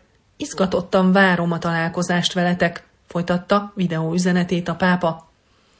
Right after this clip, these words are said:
Megtiszteltetés számomra, hogy találkozhatok egy vértanú egyházzal. Köszönöm a tanúságtételeteket. Az általatok megismert sok-sok vértanú segítsen nekünk,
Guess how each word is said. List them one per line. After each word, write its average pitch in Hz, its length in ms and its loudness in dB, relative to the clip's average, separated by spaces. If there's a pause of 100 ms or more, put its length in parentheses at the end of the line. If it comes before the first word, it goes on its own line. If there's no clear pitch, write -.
(280)
Megtiszteltetés 202 760 0 (100)
számomra, 196 460 4
hogy 262 220 -4
találkozhatok 180 840 0
egy 180 180 4
vértanú 175 500 2
egyházzal. 170 800 0 (400)
Köszönöm 180 400 -2
a 160 80 -2
tanúságtételeteket. 175 1400 -2 (720)
Az 185 260 0
általatok 214 560 0
megismert 185 560 2
sok-sok 247 440 -2
vértanú 202 460 2
segítsen 185 600 0
nekünk, 196 440 2